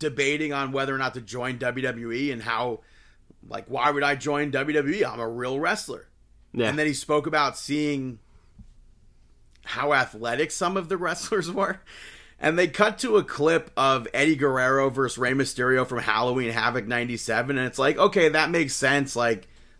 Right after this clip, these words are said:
Speaker 1: he could have seen that. I just, I don't know why they would have picked a W C W clip if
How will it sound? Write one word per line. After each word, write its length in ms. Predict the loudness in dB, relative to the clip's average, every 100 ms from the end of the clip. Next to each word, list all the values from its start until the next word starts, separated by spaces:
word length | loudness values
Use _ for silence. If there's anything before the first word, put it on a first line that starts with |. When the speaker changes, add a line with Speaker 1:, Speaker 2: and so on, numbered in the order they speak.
| -10
Speaker 1:
he 180 | -2 -2
could 280 | 0 4 4
have 120 | 2
seen 300 | 0 2 4
that. 240 | 4 4
I 80 | 4
just, 400 | 0 -4 -6 -8 -20 -20 -20 -20 -20 -20 -6
I 80 | 4
don't 160 | 4 6
know 100 | 6
why 180 | 8 8
they 120 | 6
would 160 | 4
have 120 | -2 -2
picked 220 | -4 -4
a 60 |
W 280 | -6 -4 -4
C 140 | -6 -2
W 320 | -4 -2 -10
clip 400 | -4 -2 -2 -4
if 160 | -10